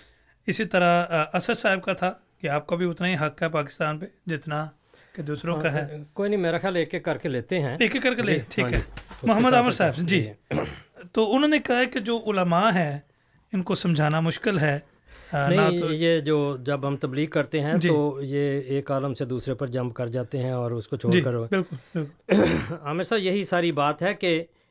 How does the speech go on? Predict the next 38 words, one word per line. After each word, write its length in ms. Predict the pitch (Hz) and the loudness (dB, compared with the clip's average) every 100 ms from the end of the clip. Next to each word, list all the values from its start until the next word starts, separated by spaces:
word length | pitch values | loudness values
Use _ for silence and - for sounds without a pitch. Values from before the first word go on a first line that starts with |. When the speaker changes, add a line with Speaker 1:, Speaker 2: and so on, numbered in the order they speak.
| _ | _
Speaker 2:
اس 180 | 170 - | -8 -4
وقت، 380 | 165 165 147 - 165 160 147 - - | 0 0 -2 0 2 2 0 -8 -4
آ، 40 | 143 143 143 - 147 147 135 131 123 117 | -2 -2 -4 -8 -6 -6 -4 -4 -4 -8
ج-، 80 | 147 135 131 - | -4 -2 -2 -2
امت 340 | 143 160 170 | 0 0 0
میں 320 | 156 135 139 151 - _ _ | 0 0 -2 -4 -10 _ _
کوئی 400 | - 151 156 147 139 | 0 2 2 0 -2
اتحاد 460 | 143 - 113 120 147 | -6 -6 -2 0 0
نہیں 400 | 165 143 156 135 | 0 0 0 0
ہے، 140 | 131 - _ _ _ - | -2 -6 _ _ _ -10
کسی 220 | 147 175 | -6 0
ایک 260 | 147 151 - | 0 0 -2
پر 80 | |
جمع 380 | 147 135 143 151 143 | -4 -2 -2 -2 -2
ہو 100 | 151 | 0
ہی 100 | 190 | 2
نہیں 120 | 202 151 | 2 0
سکتے۔ 380 | 120 - - 92 - | -4 -10 -14 -12 0
Speaker 1:
جی۔ 200 | 175 151 123 _ _ | 2 2 -2 _ _
Speaker 2:
یہ 440 | 131 120 165 170 175 - _ _ _ 131 | -8 0 4 4 2 -6 _ _ _ -6
رسول 280 | 143 - 220 | -4 -2 0
اللہ 220 | 226 208 | 2 0
صلی 60 | 180 | 0
Speaker 1:
صلی 180 | 170 160 | 0 0
Speaker 2:
اللہ 140 | 160 | 4
Speaker 1:
اللہ 140 | 185 147 | 4 4
Speaker 2:
علیہ 120 | 156 | 2
Speaker 1:
علیہ 100 | 143 | 0
Speaker 2:
وسلم 420 | 143 156 151 165 | -2 -4 -2 -4
کے 360 | 147 143 135 139 - - | -2 -2 -2 -4 -8 -6
اس 280 | 185 180 156 | -4 -2 -2
مشن 480 | 135 165 208 185 | -2 -2 -2 -2
کو 300 | 160 151 139 | -2 -2 0
جھٹلانے 520 | 139 123 120 127 143 190 | -2 -6 -6 -2 -2 -2
کی 120 | 185 | -2
وجہ 260 | 139 131 | 0 0
سے 200 | 123 135 | 0 -2
ہے 160 | 117 123 | -4 -6